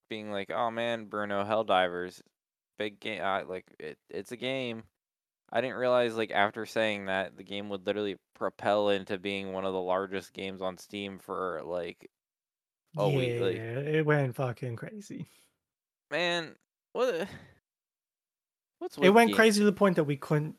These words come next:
Speaker 2: play it.
Speaker 1: Man, so one, I, I fucking, I,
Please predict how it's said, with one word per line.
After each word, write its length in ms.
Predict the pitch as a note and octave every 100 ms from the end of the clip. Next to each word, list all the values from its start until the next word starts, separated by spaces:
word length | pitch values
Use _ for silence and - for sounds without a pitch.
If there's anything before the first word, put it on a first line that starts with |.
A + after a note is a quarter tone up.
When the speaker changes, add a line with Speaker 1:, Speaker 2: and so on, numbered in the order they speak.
| -
Speaker 2:
play 220 | C#3+ A#2
it. 180 | - - _ _ _ _ _ _ -
Speaker 1:
Man, 380 | D3 D#3+ D3+ C#3 _ _ _ _ _ _
so 160 | - D#3+
one, 480 | C#3+ F3+ D3 B2+ B2+ - _ _ _ _ _ _ _ _ _ _ _ _ _ _ _ _ _ _ -
I, 220 | F#2 D#2 _ _ _
I 200 | B2 G3+
fucking, 600 | G3+ D#3 C3 - G#2+ G2 - _ _ _ _ _ _ -
I, 540 | C3 D3+ D3+ C#3 G#2+